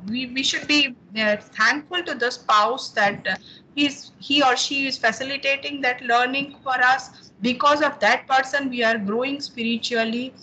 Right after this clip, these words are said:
At the same time, we, we have to bring forward our faculty to enhance the spiritual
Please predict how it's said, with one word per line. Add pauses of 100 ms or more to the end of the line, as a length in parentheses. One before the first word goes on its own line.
(200)
At
the
same
time,
we,
we
have
to
bring
forward
our (200)
faculty
to
enhance
the
spiritual